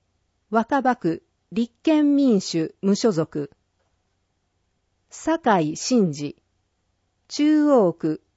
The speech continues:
公明党。白鳥誠。緑区立憲民主無所属。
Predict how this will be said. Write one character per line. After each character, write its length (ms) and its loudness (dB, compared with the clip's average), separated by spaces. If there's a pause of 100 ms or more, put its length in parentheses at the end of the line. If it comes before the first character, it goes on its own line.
公 300 4
明 300 2
党。 540 -4 (1800)
白 380 -2
鳥 380 -2
誠。 560 -2 (840)
緑 440 0
区 320 -6 (280)
立 220 -4 (100)
憲 360 2
民 220 2
主 400 -4
無 120 0
所 180 0
属。 360 -6